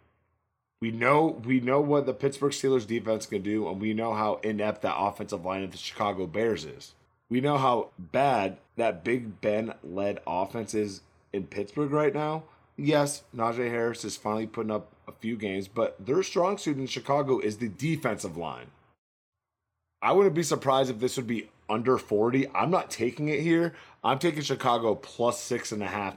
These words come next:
I think Pittsburgh will win this game. I'm taking their money line, but Chicago plus six and a half. This has a two to three to four point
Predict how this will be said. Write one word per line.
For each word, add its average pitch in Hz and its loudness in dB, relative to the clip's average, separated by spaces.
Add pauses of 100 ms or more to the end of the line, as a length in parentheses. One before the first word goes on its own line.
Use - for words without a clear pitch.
I 120 2
think 156 -4
Pittsburgh 123 -2
will 117 4
win 113 -2
this 143 0
game. 160 -2 (440)
I'm 131 2
taking 151 -2
their 117 2
money 107 2
line, 147 0 (220)
but 117 -4
Chicago 135 2
plus 123 0
six - -6
and 113 -4
a 110 -2
half. 110 -2 (320)
This 139 2
has 135 2
a 110 2
two 139 2
to 110 -2
three 117 -2
to 110 0
four 107 0
point 104 -6